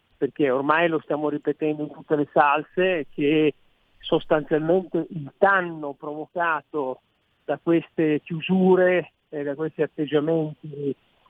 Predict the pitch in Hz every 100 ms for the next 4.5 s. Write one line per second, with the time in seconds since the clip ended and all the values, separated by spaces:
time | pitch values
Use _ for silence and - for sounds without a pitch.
0 | _ _ 165 135 135 160 - 165 - 156
1 | 151 - 185 160 147 180 185 190 165 135
2 | 139 139 135 - 139 139 165 151 165 156
3 | 170 175 175 - 160 - 147 147 - -
4 | 185 - - 117